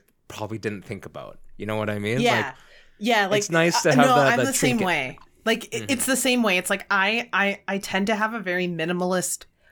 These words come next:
Speaker 2: home and a very minimalist life. And so it's just, if you're gonna get me a trinket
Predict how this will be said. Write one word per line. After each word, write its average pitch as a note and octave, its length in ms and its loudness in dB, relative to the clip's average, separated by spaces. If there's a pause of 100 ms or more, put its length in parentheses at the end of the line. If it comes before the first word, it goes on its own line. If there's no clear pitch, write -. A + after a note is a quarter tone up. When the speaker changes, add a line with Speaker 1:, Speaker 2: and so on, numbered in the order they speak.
Speaker 2:
home F3+ 540 0
and F#3+ 160 -2
a F3+ 60 2
very F3+ 180 0
minimalist E3+ 920 -4
life. D#3 480 -4 (340)
And G3+ 160 0
so F#3+ 220 0
it's F3+ 160 -2
just, - 360 -2 (320)
if A#3+ 140 0
you're A#3+ 120 4
gonna A#3+ 280 2
get B3+ 220 0
me B3+ 180 2
a G3 40 0
trinket B3 720 -4